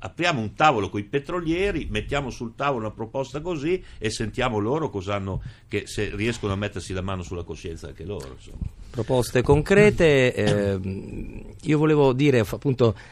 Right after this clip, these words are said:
Speaker 2: eh, usando l'aggettivo della concretezza che ha utilizzato Mario Secchi, si è definito un ragazzo concreto,
Speaker 1: Sì,
Speaker 2: no? Ha
Speaker 1: sì.
Speaker 2: parlato un po' di proposte. Io invece sono un ragazzo ammalato di politica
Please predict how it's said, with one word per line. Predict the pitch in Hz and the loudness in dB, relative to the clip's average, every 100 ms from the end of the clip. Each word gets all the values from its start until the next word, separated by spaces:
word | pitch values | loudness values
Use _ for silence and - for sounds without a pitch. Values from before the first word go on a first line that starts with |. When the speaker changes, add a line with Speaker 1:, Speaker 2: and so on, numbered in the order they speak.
| - | -14
Speaker 2:
eh, | - 90 | -6 -4
usando | 87 104 135 131 | -2 0 4 6
l'aggettivo | 117 104 107 - 127 | 8 6 2 4 6
della | 113 107 | 6 4
concretezza | 120 110 113 104 120 110 - 98 | 4 4 4 4 4 4 0 -2
che | 90 95 | 0 -2
ha | 92 92 | -2 -2
utilizzato | 87 95 92 107 113 | -2 -4 0 2 2
Mario | 104 98 92 | 2 2 0
Secchi, | 127 104 95 | 2 2 0
si | 90 | -6
è | |
definito | 113 - 107 104 | -6 -4 -2 0
un | |
ragazzo | 104 107 110 - | 0 0 -2 -2
concreto, | 101 104 98 113 95 90 | -2 -2 -2 0 0 0
Speaker 1:
Sì, | 98 | 0
Speaker 2:
no? | 110 | 0
Ha | |
Speaker 1:
sì. | 101 | 0
Speaker 2:
parlato | 98 101 101 | 0 0 -2
un | |
po' | 90 98 | -4 -4
di | 92 | -2
proposte. | 95 85 82 - | -4 -6 -8 -2
Io | 123 | 0
invece | 117 | 2
sono | 107 101 | 2 2
un | 98 | 0
ragazzo | 104 110 - 104 | 0 0 0 0
ammalato | 98 101 104 98 | 0 0 -2 -2
di | 87 92 | -4 -4
politica | 87 104 117 113 98 101 | -2 0 0 0 -2 0